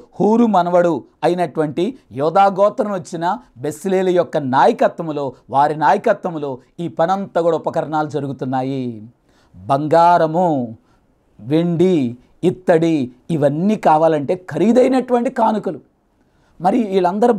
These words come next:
బానిసలు కదండి, బానిసల దగ్గర ఇంత ఖరీదైన కానుకలు ఎలాగుంటాయండి అని అనుకున్నట్లయితే దేవుడు ఐగుప్తు దేశంలో వారికి ఇప్పించారు గనక, ఇది ఆయన ఇప్పించిందే గనక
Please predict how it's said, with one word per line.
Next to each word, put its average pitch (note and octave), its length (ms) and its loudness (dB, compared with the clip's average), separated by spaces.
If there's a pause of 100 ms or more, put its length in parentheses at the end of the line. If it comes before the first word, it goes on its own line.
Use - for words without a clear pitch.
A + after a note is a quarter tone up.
బానిసలు G3+ 580 0
కదండి, A3 340 0 (460)
బానిసల G#3+ 520 2 (100)
దగ్గర A#3 220 0 (360)
ఇంత G#3+ 220 0 (160)
ఖరీదైన A3+ 460 2 (160)
కానుకలు G3+ 420 0 (260)
ఎలాగుంటాయండి A3 720 2 (240)
అని D#3+ 160 -6
అనుకున్నట్లయితే D#3 720 -6 (480)
దేవుడు E3 520 0
ఐగుప్తు E3 340 -4
దేశంలో F#3 440 -2 (280)
వారికి D#3 320 0
ఇప్పించారు E3+ 580 -2
గనక, D3 220 -8 (460)
ఇది G3 120 -4 (220)
ఆయన F#3+ 240 0
ఇప్పించిందే A#3+ 640 -4
గనక E3 200 -4